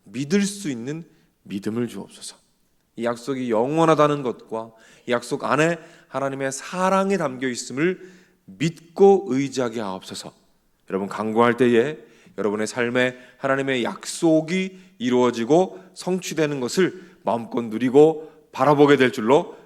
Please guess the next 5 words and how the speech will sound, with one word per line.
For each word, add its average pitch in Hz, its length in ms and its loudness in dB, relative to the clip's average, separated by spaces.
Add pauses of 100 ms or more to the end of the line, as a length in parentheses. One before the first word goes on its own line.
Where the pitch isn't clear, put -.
믿으시기를 101 560 -2
바랍니다. 98 800 0 (280)
기도하겠습니다. - 680 -8 (2750)
하나님 117 300 -4
아버지, 95 680 -8